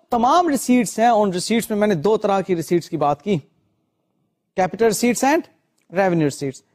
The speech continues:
and you know it very well کہ what is the difference between capital receipts and revenue receipts۔ Even then، میں آپ کو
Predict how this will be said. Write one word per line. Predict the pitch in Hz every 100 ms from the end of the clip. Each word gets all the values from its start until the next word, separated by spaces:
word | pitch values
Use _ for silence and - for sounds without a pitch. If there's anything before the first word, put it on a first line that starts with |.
| -
and | 170 - 156
you | 196
know | 190 196
it | 170 147
very | 196 214 185
well | 151 139 131 _ _ -
کہ | 175
what | 180 214
is | 156
the | 175
difference | 175 - 175 -
between | 156 165 139
capital | 180 - 170
receipts | 147 - 165 - 185
and | 190
revenue | 170 160 139
receipts۔ | 131 - 120 - _ _ _ _ _ _ _ _ _ _ _ _ _ _
Even | 175 190 185
then، | 175 123 _ _
میں | 160 160
آپ | 139
کو | - 214